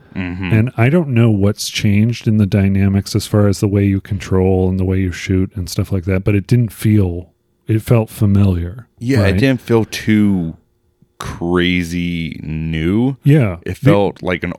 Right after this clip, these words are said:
Speaker 1: old friend.
Speaker 2: Yeah. Yeah, I think the only, one of the only new things is those, the, the way you, you have those super pu-, those, you know, like, the super move kind of things where you can
Speaker 1: Oh, the, um, yeah, I know what you're talking about,
Speaker 2: Yeah.
Speaker 1: yeah. But I
Speaker 2: Um,
Speaker 1: think they did a good job on keeping 'em a little,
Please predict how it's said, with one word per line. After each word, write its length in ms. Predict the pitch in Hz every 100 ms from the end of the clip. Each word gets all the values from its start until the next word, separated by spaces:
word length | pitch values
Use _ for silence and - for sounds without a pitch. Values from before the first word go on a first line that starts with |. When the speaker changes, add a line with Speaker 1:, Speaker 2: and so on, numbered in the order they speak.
| -
Speaker 1:
old 240 | 90 82
friend. 500 | - - 78 69 - -
Speaker 2:
Yeah. 280 | 135 107 87 143
Yeah, 180 | 147
I 80 | 139
think 220 | - 135
the 100 | 127
only, 400 | 113 127 117 107 - -
one 380 | 156 143 127
of 100 | 123
the 120 | 110 107
only 260 | 117 110
new 260 | 98 107 113
things 360 | - 110 101
is 140 | 107 90
those, 380 | 101 98 92 -
the, 180 | 107
the 200 | 123 107
way 180 | 104 104
you, 260 | 101 104 110 -
you 240 | - 104
have 200 | 104 104
those 180 | 98 90
super 340 | - 120 104
pu-, 200 | - 104
those, 400 | 131 107 98 - -
you 140 | 107
know, 120 | 98
like, 240 | 87 87 -
the 80 |
super 340 | 95 113 104 98
move 500 | 95 92 85 76 -
kind 240 | 104 87
of 100 | 85
things 480 | - 98 85 85 -
where 180 | 98 90
you 140 | 87
can 360 | - 95 87 80 _ - _ _ _
Speaker 1:
Oh, 360 | 104 104 104 95
the, 240 | 95 90
um, 200 | 85 87
yeah, 180 | 87 90
I 60 | 87
know 120 | 92
what 160 | 87
you're 60 | 82
talking 320 | 90 90 95
about, 140 | 101 95
Speaker 2:
Yeah. 40 |
Speaker 1:
yeah. 220 | 73 53 - _ _ _ _
But 100 | 165
I 40 | 196
Speaker 2:
Um, 60 |
Speaker 1:
think 140 | 214 214
they 100 | 208
did 160 | 185
a 40 | 170
good 180 | 147
job 240 | 110 101 107
on 120 | 90
keeping 260 | - 92 92
'em 100 | 85
a 60 |
little, 200 | 80 85